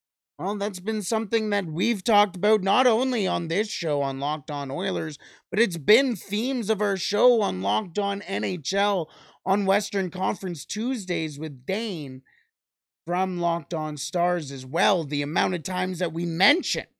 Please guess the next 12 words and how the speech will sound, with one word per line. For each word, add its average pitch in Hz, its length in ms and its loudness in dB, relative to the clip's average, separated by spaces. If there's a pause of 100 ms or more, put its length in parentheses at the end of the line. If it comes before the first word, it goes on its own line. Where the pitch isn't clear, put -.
(440)
how 196 220 2 (100)
injured 170 680 -2 (260)
the 156 80 -8
Colorado 185 640 0
Avalanche 160 600 -2
are 160 300 0
and 127 200 -8
where 202 240 4
they 185 220 0
are 160 320 0 (360)
in 196 300 0
the 156 380 -4